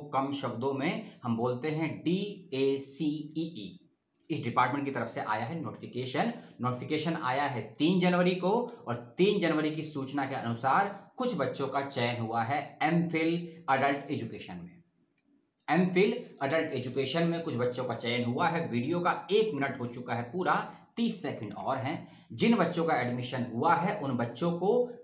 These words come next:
पाँच जनवरी दो हज़ार बाईस शाम साढ़े तीन बजे तक अपने course की fees submit करनी है और document को verify करवाना है दिल्ली university के इस department में जाकर।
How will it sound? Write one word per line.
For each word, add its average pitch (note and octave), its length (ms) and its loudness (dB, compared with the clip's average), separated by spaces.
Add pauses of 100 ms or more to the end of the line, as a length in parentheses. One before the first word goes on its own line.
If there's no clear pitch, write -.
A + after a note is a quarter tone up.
(100)
पाँच D3 340 4
जनवरी E3 460 4
दो B2 240 -4
हज़ार A2 440 2
बाईस F3 440 2
शाम C#3 460 4
साढ़े A2+ 380 0 (160)
तीन G3+ 240 2
बजे F#3+ 240 4
तक G3+ 320 0 (200)
अपने C3+ 300 -2
course G3+ 440 4
की F#3+ 80 -2 (100)
fees E3+ 400 2
submit C#3 360 0
करनी F3+ 340 2
है A#3+ 240 2 (200)
और A#2 120 -2
document C3+ 480 0
को E3 140 -4
verify A#2 440 0
करवाना A2+ 380 0
है E3+ 200 0
दिल्ली A2+ 260 -4
university A2 460 -6
के D#3 120 -6
इस C3+ 220 -10
department G#2+ 480 -8
में D3 140 -8
जाकर। - 380 -12